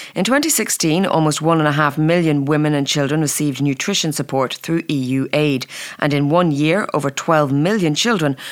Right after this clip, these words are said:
were enrolled in primary education and over three million in secondary education, also thanks to E U support. Furthermore, over three million births were attended by skilled doctors and nurses,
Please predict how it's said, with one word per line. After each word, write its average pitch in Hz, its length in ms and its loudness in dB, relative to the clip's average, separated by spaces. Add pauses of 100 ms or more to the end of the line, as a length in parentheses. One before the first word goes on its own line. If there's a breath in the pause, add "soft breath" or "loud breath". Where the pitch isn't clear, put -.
(140 loud breath)
were 185 160 2
enrolled 143 480 2
in 156 140 -2
primary 131 460 0
education 160 680 0 (240 loud breath)
and 147 140 0
over 127 180 -2
three 262 300 -2
million 135 400 0 (100)
in 214 120 -2
secondary 156 480 0
education, 123 600 -2 (300 loud breath)
also 151 300 0
thanks 160 300 -2
to - 140 -4
E 147 60 0
U 131 140 0
support. 151 520 0 (400 loud breath)
Furthermore, 147 640 2
over 147 200 0
three 170 260 0
million 139 360 2
births 190 360 0
were 156 80 -2
attended 147 420 -2
by 143 140 2
skilled 160 560 0
doctors 135 400 -2
and 131 180 0
nurses, 175 400 0